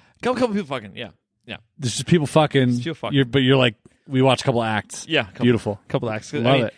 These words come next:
Speaker 1: the performance was
Speaker 2: It's an
Speaker 1: great.
Speaker 2: art.
Speaker 1: It's great. It's an art. And, uh, so we had to keep getting out, and a couple next to us, they were there
Speaker 2: Yeah.
Speaker 1: for a little bit more of the wrong reason than us. Like,
Speaker 2: Right.
Speaker 1: I'm like, "Okay." And they,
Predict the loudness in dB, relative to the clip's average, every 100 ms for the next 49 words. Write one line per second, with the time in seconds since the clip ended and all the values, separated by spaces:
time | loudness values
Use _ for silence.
0 | _ -18 -8 -6 -6 -2 0 4 6 4
1 | 2 -4 -4 -2 0 2 0 0 _ _
2 | -20 -20 -4 0 0 2 4 4 2 -2
3 | -6 _ -12 -2 0 0 -2 -6 -6 -2
4 | 0 0 -4 -8 -4 -2 -4 -2 -2 -2
5 | 0 2 4 4 4 2 0 0 2 2
6 | 4 4 4 2 0 -2 -2 -2 -2 2
7 | 4 4 0 -2 -4 -4 -4 -2 -4 -6